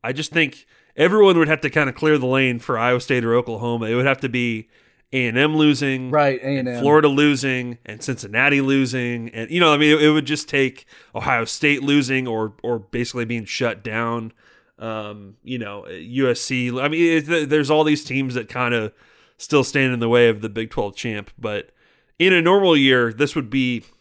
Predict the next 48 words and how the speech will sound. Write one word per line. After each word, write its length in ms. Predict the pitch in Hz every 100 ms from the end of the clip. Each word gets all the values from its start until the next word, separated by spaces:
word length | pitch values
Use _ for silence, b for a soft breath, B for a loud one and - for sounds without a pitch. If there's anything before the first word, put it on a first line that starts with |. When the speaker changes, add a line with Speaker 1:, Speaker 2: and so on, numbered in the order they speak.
| _ _
Speaker 1:
it 80 | 175
would 160 | 202 185
be 100 | 196
kind 200 | 208 185
of 80 | 165
an 80 |
interesting 380 | 165 147 135 135
case 320 | - 131 120 -
for 400 | 117 110 107 - b b b
how 180 | 143 127
high 260 | 123 123
up 160 | 120 -
should 460 | - 113 107 104 - _
a 60 | 117
two-loss 500 | - 123 110 110 -
team, 460 | 120 110 107 104 - _ _ _ _ _ -
you 120 | 113
know, 120 | 104
finish 380 | 101 123 131 -
in 60 | 80
this 140 | -
deal. 200 | - 71 - _ _ _ _ -
Speaker 2:
It's 180 | 160
just, 420 | - 208 196 - -
you 160 | 160
know, 220 | 151 147
you, 240 | 143 139 143
you 120 | 156
think 280 | 135 175 135
back 280 | 143 139 143
about 320 | 127 120 117
that, 400 | 123 110 107 - _ 120
that 260 | 113 110
Louisiana 560 | 127 120 101 107 107 107
game, 320 | 98 98 98
and 80 | 101
if 100 | -
they 220 | 143 143
had, 280 | 139 113 87
if 140 | 120 -
they 200 | 165 175
had 180 | 151 -
shown 280 | - 139
up 220 | 135 131 123
and 140 | 107
won 180 | 113 113
that 200 | 107 95
game, 560 | 110 107 104 95 95